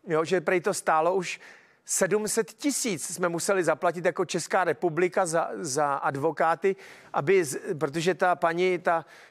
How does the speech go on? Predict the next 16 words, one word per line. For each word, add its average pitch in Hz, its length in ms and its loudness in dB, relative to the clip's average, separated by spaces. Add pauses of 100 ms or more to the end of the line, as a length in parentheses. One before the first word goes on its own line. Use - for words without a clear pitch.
ta, 170 200 2
ta, 156 160 0
ta - 280 -6
vnučka 165 540 0
Ferdinanda 170 520 0
Peroutky, 185 840 2
jo, 143 120 0
paní 160 300 -2
Kaslová, 165 580 2
tak 160 180 0
ona 185 160 0
žal-, 175 340 0
žalovala, 185 760 4 (480)
eh, 370 60 -6 (440)
Zemana, 147 540 0 (380)
jo. 160 240 -2